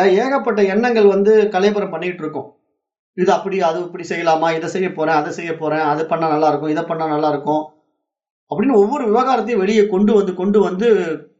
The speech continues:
இந்த எண்ணங்கள் வந்து கும்மாளமிட்டு குதித்து கொண்டாடிட்டு இருக்கும். அப்ப இங்க நாம என்ன பண்றோம்? இந்த மாதிரி பாடத்திட்டங்களை படித்து புரிந்து கொண்ட பிறகு, நாம அந்த தூய அறிவு, ஆன்மா அப்படின்னு தெரிந்து கொண்ட பிறகு,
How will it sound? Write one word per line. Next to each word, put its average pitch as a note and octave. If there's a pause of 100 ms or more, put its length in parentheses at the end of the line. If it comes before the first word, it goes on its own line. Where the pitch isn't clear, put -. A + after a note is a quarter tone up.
(320)
இந்த D#3+
எண்ணங்கள் G3+
வந்து F3+
கும்மாளமிட்டு F#3
குதித்து F#3
கொண்டாடிட்டு F3+
இருக்கும். - (1160)
அப்ப B3+
இங்க C4
நாம A#3
என்ன C#4+
பண்றோம்? G#3
இந்த G#3+
மாதிரி A#3+
பாடத்திட்டங்களை G#3+ (260)
படித்து G#3
புரிந்து A#3
கொண்ட G3
பிறகு, F3+ (140)
நாம G#3
அந்த G3
தூய C#4
அறிவு, A3+ (100)
ஆன்மா G#3+
அப்படின்னு G3+
தெரிந்து G#3+
கொண்ட F3+
பிறகு, E3